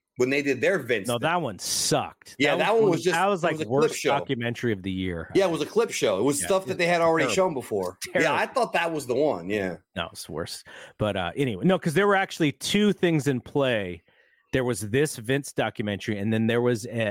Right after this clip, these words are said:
Speaker 2: a docudrama, sort of like The People Against O J. Did you ever see that one from back in the day?
Speaker 1: No, uh, the, there's a new, isn't there, there's a, isn't there a new one that, that came out a couple years ago on, um, on, uh, was it,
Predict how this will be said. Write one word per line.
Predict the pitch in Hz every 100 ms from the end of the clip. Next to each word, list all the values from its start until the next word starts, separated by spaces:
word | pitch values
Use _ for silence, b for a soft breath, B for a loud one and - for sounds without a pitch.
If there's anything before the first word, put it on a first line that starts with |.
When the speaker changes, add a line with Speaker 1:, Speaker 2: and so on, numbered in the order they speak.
| 107
Speaker 2:
a | 117
docudrama, | 90 139 147 - 190 143 107 120 139 143 127 107
sort | - 143
of | 147 120
like | 127 123 113 - b _
The | 123
People | 139 135 151
Against | 131 123 117
O | 123 127
J. | 127 147 147
Did | 123
you |
ever | 143 160
see | -
that | 160 160
one | 170 180 180 _ -
from | 160
back | 143 156
in | 160
the | 156
day? | 151 175 - _ -
Speaker 1:
No, | 139 147 160 180 196 156 131
uh, | 143 139 131
the, | 117
there's | 147 165 196
a | 196
new, | 151 170 247
isn't | 247
there, | 285 233
there's | 180 220
a, | 208 156
isn't | 160 220
there | 262 214
a |
new | 143 127
one | 151 208 208
that, | 165 -
that | 143 143
came | 170 160
out | 160
a |
couple | - 156 147
years | 143 151 151
ago | 143 151 143
on, | 131 127 123
um, | 117 117 113 107 104 104 107 - -
on, | 135 123 120 117
uh, | 117 113 107 110
was | 120 113
it, | 120 104